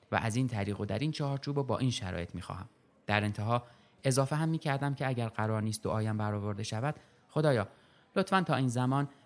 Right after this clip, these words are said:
به شکلی مستقیم و مفهوم به من اطلاع دهید که بدانم با زندگیم چه کنم. بالاخره آدم اگر قرار است مثلاً برای نمره فلان درسش روی خدا حساب کند،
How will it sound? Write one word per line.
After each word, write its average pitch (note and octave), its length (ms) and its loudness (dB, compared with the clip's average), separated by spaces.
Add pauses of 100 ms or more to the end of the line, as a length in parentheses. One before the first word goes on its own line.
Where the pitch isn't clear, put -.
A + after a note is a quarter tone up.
به C3+ 80 2
شکلی E3 340 -2
مستقیم B2 520 0
و D3 40 2
مفهوم B2 460 0
به A2+ 80 2
من A2 180 0
اطلاع A#2 360 -2
دهید D#3+ 260 -2
که E3 100 -2
بدانم D#3 380 0
با A#2+ 100 2
زندگیم G#2+ 540 -2 (220)
چه - 120 -2
کنم. G2+ 280 -6 (440)
بالاخره D3 360 4
آدم D3 260 2
اگر D3 180 0
قرار A#2+ 300 0
است A#2+ 160 -2
مثلاً A2+ 340 -2
برای A2+ 280 0
نمره A#2 300 0
فلان G#2+ 360 -2
درسش A#2+ 400 -2
روی A2 160 -4
خدا G#2+ 240 -2
حساب G#2+ 340 -4
کند، B2+ 240 -2